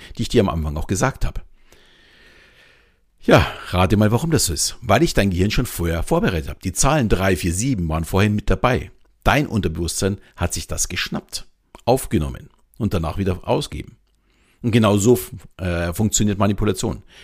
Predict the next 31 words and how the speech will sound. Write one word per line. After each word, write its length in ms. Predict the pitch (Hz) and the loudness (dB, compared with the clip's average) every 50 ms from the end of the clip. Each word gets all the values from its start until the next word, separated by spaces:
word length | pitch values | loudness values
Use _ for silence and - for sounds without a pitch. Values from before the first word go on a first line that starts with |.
| - - | -4 -2
Nicht 280 | 127 110 - - - | 0 0 0 -2 -4
nur 140 | 104 90 - - - - | -4 -4 -4 -6 -10 -4
plumpes 420 | - 110 107 92 - 87 - - - - - - _ | 0 2 2 2 2 -2 -4 -4 -8 -12 -18 -18 _
"Tu 140 | - - 104 | -4 -4 -2
dies, 240 | 78 98 117 107 - | 0 0 0 0 0
tu 120 | - 107 | -2 -2
das", 360 | 85 92 95 - - - - - - - - - - | 0 2 2 2 0 0 -2 -6 -12 -20 -20 -14 -2
sondern 200 | - 139 123 123 | 0 2 2 4
durch 80 | - | 2
gezieltes 500 | - 107 - - - 135 - 123 107 - | 0 -2 -2 -2 -4 -2 -2 -2 -2 0
Lenken 340 | 98 104 113 127 123 - 104 | 0 0 0 0 -2 -4 -2
deiner 280 | 87 90 85 87 90 - | -2 0 0 0 0 -2
Aufmerksamkeit. 680 | 127 - - 85 - - - 71 - - - - - - - _ _ _ _ _ _ _ _ _ _ _ _ _ _ _ _ _ _ _ _ _ _ _ _ _ _ - - - - - - - _ | -4 -4 -4 -4 -4 -4 -6 -8 -8 -10 -10 -12 -12 -12 -14 _ _ _ _ _ _ _ _ _ _ _ _ _ _ _ _ _ _ _ _ _ _ _ _ _ _ -20 -20 -20 -20 -20 -20 -20 _
Schauen 260 | - - 165 175 226 202 | -2 2 2 4 4 4
wir 100 | 180 156 | 4 4
uns 120 | 127 113 | 4 2
mal 100 | 107 104 | 2 0
die 100 | 107 - | 0 0
unsichtbaren 480 | - 151 131 139 127 - - 82 85 - | 0 -2 -2 -2 -2 -2 0 0 0 0
Tricks 240 | - 98 - - | -2 -2 -2 -2
der 100 | - 92 | 0 0
Manipulation 600 | 80 76 80 85 - - 82 78 - - - 95 | -2 -2 -4 -4 -2 -2 -4 -4 -4 -4 -4 -4
mal 140 | 95 92 95 | -2 -4 -4
genauer 320 | 98 101 101 104 92 - - | -2 -2 -2 -2 -2 -4 -8
an. 180 | - - - - _ _ _ _ _ _ _ _ _ _ _ _ _ _ _ _ _ _ _ - | -14 -18 -20 -20 _ _ _ _ _ _ _ _ _ _ _ _ _ _ _ _ _ _ _ -4
Erstens, 560 | 98 87 87 - - 110 104 - - - - _ _ _ - | -2 0 0 0 -2 -4 -4 -4 -6 -8 -12 _ _ _ -10
der 140 | 92 - - | -8 -2 0
Trick 260 | - 110 - - - | 0 0 0 -2 -6
mit 120 | 85 - | -6 -4
der 140 | - - - | -4 -2 0
Autorität. 760 | 92 98 95 - - 78 - 82 - - - - - - - | 0 2 2 2 -2 -2 -4 -2 -2 -2 -2 -2 -6 -10 -10